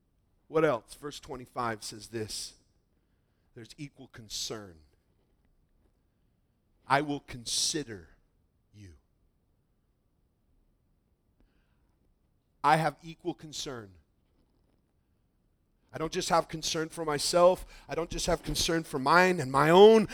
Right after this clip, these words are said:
I don't have just concern for, for me and ours.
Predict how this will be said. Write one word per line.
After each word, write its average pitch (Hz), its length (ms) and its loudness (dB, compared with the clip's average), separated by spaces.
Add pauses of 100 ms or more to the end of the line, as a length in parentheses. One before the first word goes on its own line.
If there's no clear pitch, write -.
(140)
I 147 60 2
don't 185 140 6
have 196 140 10
just - 220 0
concern 208 540 6
for, 180 360 8 (400)
for - 200 -14
me 208 420 8
and 143 160 2
ours. 233 640 10